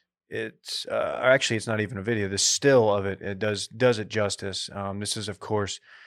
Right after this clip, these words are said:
between, um, Galway and Armagh, two teams that I'm very familiar with,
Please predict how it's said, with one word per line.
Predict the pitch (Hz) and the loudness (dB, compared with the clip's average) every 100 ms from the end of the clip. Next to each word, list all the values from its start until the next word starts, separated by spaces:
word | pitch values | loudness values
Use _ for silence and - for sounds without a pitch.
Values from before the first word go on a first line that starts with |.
| - _ - | -20 _ -6
between, | - - 110 104 98 | -6 -4 -2 -2 -2
um, | 95 95 95 92 92 92 92 | -4 -4 -4 -6 -6 -10 2
Galway | 110 135 151 151 151 147 | 6 8 8 6 4 2
and | 110 98 | 0 0
Armagh, | 95 95 101 123 165 190 175 - _ _ | -2 0 2 2 0 -4 -6 -10 _ _
two | - - | -2 -2
teams | 139 127 110 | -2 -4 -2
that | |
I'm | 113 98 | -2 0
very | 117 127 | 2 2
familiar | - 107 104 113 123 | 0 -4 -2 -2 -2
with, | 143 143 | -4 -6